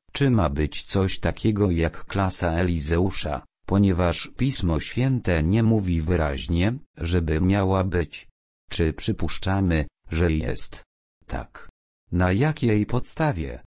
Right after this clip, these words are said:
Dlatego, że jest klasa Eliasza, a Pismo Święte sugeruje, że jest też klasa Elizeusza, o której wspomina nasz Pan i Księga Objawienia. Elizeusz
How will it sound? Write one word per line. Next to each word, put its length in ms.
Dlatego, 680
że 220
jest 360
klasa 500
Eliasza, 800
a 120
Pismo 460
Święte 640
sugeruje, 800
że 220
jest 340
też 280
klasa 500
Elizeusza, 840
o 140
której 440
wspomina 760
nasz 260
Pan 340
i 220
Księga 520
Objawienia. 1000
Elizeusz 800